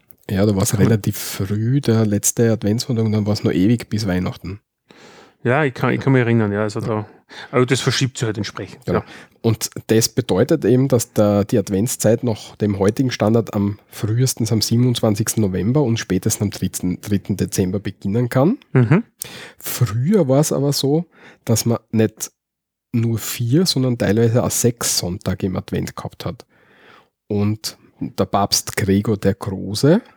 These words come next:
Speaker 2: Ja.
Speaker 1: ähm, von fünf-, fünfhundertneunzig bis sechshundertvierzig Papst, hat es dann damals auf vier Sonntage festgelegt.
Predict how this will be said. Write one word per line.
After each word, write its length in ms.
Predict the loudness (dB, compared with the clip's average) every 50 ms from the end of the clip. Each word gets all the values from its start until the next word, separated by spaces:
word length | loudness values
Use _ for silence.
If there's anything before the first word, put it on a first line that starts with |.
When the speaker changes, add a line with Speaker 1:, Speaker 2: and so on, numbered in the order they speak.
| _ _ _ _ _ _ -2
Speaker 2:
Ja. 160 | 0 0 0
Speaker 1:
ähm, 140 | 0 -2 -4 -8
von 280 | -10 -6 -2 0 0 0
fünf-, 260 | 0 0 0 0 -2
fünfhundertneunzig 1160 | -6 -10 -14 -16 -8 -2 0 0 0 2 2 0 0 0 0 -2 -2 -2 -2 -4 -6 -6 -6 _
bis 180 | -4 -2 0 0
sechshundertvierzig 1080 | 0 0 0 -2 -2 0 0 -2 -2 -4 -4 -2 -2 -2 0 0 -2 -2 -2 -4 -4 -2
Papst, 500 | 2 2 2 2 2 -2 -8 -8 -14 -20 _ -20 -20 -20 -20 -20 -20 -20 -20 -20 _
hat 220 | -2 -2 -2 0 2
es 200 | 0 0 0 0
dann 260 | 2 2 2 2 0
damals 400 | 0 -2 0 2 0 0 0 -2
auf 160 | -4 -4 -4
vier 420 | -6 -8 -10 -6 -4 -2 -2 -2 -4 _ _ _ _ _ -20 -14 -8
Sonntage 540 | -6 -4 -2 -2 -2 -2 -2 -2 -2 -2
festgelegt. 680 | -4 -4 -6 -6 -6 -10 -12 -12 -12 -12 -14 -16 -20 -20